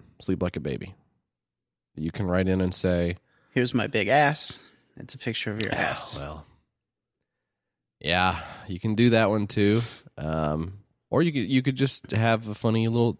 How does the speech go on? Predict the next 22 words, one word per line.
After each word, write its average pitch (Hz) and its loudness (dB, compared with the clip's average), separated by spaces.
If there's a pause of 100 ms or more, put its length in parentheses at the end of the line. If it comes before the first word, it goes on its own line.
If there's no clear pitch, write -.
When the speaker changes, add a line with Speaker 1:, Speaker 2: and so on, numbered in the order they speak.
Speaker 1:
you 151 0
could 175 4
have 180 6
a - 4
little 165 2
funny 156 2
story 139 6
about 90 2
how 98 4
we 92 4
changed 107 2
your 104 4
life. 73 0 (460)
Speaker 2:
Yeah. 95 -4 (340)
Speaker 1:
That 120 -2
could 120 -2
be 113 4
another 98 6
one 87 4
you 78 2
could 80 -4
do. - -4